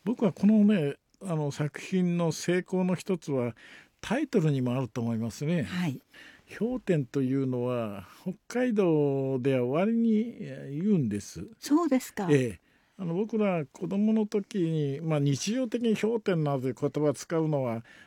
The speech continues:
Speaker 1: そんなに、えー、多くはなかったけども、しかし凍っ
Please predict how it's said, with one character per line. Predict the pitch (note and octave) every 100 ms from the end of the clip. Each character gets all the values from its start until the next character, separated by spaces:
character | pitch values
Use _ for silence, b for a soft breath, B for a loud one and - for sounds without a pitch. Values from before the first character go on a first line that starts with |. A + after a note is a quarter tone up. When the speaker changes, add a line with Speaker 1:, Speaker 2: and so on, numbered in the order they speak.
| b
Speaker 1:
そ | - E3
ん | E3+ F3
な | F3+
に、 | E3+
え | D#3+ D3+ D3 C3+ C3+ C3
ー、 | D3
多 | E3
く | -
は | C3+
な | B2+
か | C3+
っ | C#3
た | - A2+
け | A#2
ど | A2+
も、 | G#2+ A#2+ _ B B -
し | -
か | G#3
し | - E3 D#3+ - -
凍 | G#3+
っ | B3